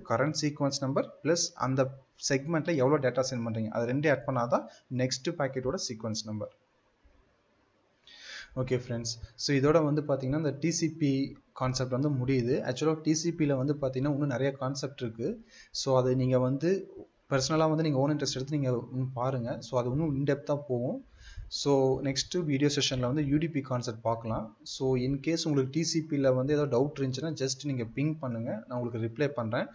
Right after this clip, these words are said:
அதே மாதிரி புஷ், புஷ் ஃபிளாக் வந்து பாத்தீங்கன்னா டெல்நெட்டுக்கு வந்து யூஸ் பண்றத நம்ம பார்த்தோம்.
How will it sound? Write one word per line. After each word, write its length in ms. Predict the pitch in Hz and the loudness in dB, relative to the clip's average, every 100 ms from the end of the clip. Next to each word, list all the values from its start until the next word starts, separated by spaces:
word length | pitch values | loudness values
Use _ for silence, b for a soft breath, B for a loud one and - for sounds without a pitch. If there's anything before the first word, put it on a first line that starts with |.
| B B B | B B B
அதே 160 | 120 160 | 0 2
மாதிரி 200 | 170 165 170 | 2 0 0
புஷ், 240 | 165 165 - 170 | 0 -2 -4 -10
புஷ் 220 | - 170 - | -2 -2 0
ஃபிளாக் 320 | 190 175 147 | 0 0 2
வந்து 160 | 147 147 | 0 2
பாத்தீங்கன்னா 400 | 135 135 139 170 - | 0 0 0 -2 2
டெல்நெட்டுக்கு 480 | 139 170 165 143 | 2 4 2 2
வந்து 140 | 143 151 | 2 4
யூஸ் 180 | 139 139 | 2 0
பண்றத 220 | 135 127 | -2 0
நம்ம 180 | 120 117 | 0 0
பார்த்தோம். 320 | 113 117 | 0 2